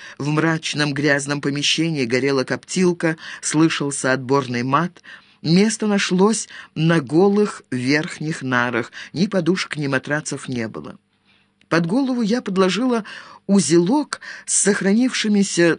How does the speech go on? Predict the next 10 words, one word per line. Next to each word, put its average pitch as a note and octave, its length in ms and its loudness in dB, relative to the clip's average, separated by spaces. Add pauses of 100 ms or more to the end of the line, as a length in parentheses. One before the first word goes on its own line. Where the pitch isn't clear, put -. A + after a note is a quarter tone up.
туфлями A3 540 0
и G3 220 0
шерстяной F#3 600 -2
кофточкой. - 800 -4 (280)
Каждый G3 440 -2
раз, F#3 300 0
как C#3 180 -2
только D3+ 280 -2
я D3+ 160 -2
пыталась D3+ 560 -2